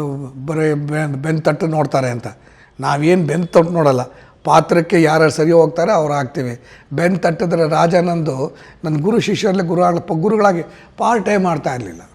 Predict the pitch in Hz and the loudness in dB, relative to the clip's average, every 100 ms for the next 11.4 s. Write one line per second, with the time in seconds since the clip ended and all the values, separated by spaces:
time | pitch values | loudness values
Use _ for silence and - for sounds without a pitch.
0 | - _ _ _ _ - _ _ _ _ | -20 _ _ _ _ -20 _ _ _ _
1 | - 175 170 185 202 202 180 208 208 214 | 2 4 6 4 4 4 6 6 6 4
2 | 208 185 185 180 202 208 185 196 208 160 | 4 4 2 0 0 2 2 0 -2 -4
3 | 143 131 135 135 - - - - 196 247 | -4 -6 -10 -16 -20 -20 -20 -2 2 4
4 | 196 233 226 185 269 - - - - _ | 4 4 2 2 -2 -4 -18 -20 -20 _
5 | - 151 190 233 226 214 180 202 180 202 | -10 0 4 6 6 6 6 4 4 4
6 | 214 170 214 214 220 156 127 135 135 - | 4 4 6 4 2 -2 -2 -10 -12 -16
7 | _ 269 330 220 208 208 185 165 147 143 | _ -6 -4 -2 -2 -2 -2 -4 -6 -6
8 | 143 139 135 - _ - - 254 226 - | -8 -8 -12 -18 _ -20 -2 2 2 2
9 | 226 202 175 139 127 120 123 113 110 _ | 4 6 6 4 2 0 -4 -10 -14 _
10 | _ - - _ - 185 - 240 185 139 | _ -20 -20 _ -6 0 4 4 6 4
11 | 127 165 175 | 2 -2 -6